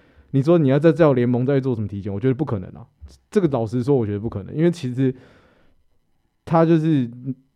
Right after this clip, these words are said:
jury 可以上，就代表说你看不出来嘛。那你看不出来的东西，其实你能够说什么？很多选手在赛前你过度减重，他如果减重回来，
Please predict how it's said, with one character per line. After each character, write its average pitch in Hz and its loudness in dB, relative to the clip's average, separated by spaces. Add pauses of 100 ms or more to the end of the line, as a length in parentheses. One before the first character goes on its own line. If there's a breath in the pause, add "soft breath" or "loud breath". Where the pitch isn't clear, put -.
(580)
jury 208 8
可 151 6
以 127 2
上， 117 0
就 147 0
代 156 6
表 117 2
说 123 -2
你 123 0
看 139 -2
不 131 0
出 120 0
来 92 -8
嘛。 85 -14
那 - -6
你 156 0
看 156 2
不 147 2
出 143 2
来 113 2
的 104 -2
东 113 -2
西， 110 -6
其 104 -8
实 101 -6
你 98 -6
能 95 -8
够 101 -8
说 92 -10
什 85 -14
么？ 87 -16
很 113 -6
多 170 0
选 165 -2
手 139 -4
在 143 -4 (200 soft breath)
赛 151 -4
前 113 -8
你 107 -8
过 135 -2
度 135 0
减 107 -6
重， 120 -6
他 139 -4
如 143 -2
果 120 -2 (140)
减 113 -4
重 135 -2
回 107 -2
来， 113 -4